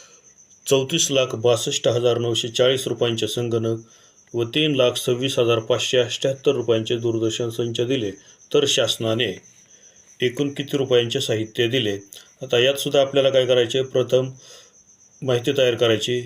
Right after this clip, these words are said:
किती रुपयांचे संगणक? तर चौतीस लाख बासष्ट हजार नऊशे चाळीस रुपयांचे संगणक. आणि किती रुपयांचे दूरदर्शन संच?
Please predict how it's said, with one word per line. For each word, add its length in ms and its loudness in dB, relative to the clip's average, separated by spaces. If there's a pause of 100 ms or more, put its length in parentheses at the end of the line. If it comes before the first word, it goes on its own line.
(140)
किती 200 0
रुपयांचे 400 0
संगणक? 680 0
तर 100 0
चौतीस 560 -4
लाख 120 2
बासष्ट 500 0
हजार 260 2 (240)
नऊशे 280 -4
चाळीस 520 0 (480)
रुपयांचे 380 0
संगणक. 460 -2 (340)
आणि 140 -4
किती 260 -2
रुपयांचे 400 4
दूरदर्शन 500 0
संच? 320 -2